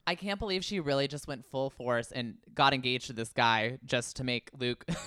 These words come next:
<laughs> jealous. I'm kidding. That's probably not the reason. I'm sure that they love each other very much,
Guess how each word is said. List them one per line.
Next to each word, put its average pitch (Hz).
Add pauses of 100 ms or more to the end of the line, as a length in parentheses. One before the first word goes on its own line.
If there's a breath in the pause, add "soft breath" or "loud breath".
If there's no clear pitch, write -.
<laughs> -
jealous. 175 (400 loud breath)
I'm 170
kidding. 120
That's 139
probably 151
not 127
the 135
reason. 123
I'm 139
sure 190
that 196
they 190
love 151
each 147
other 147
very 123
much, 113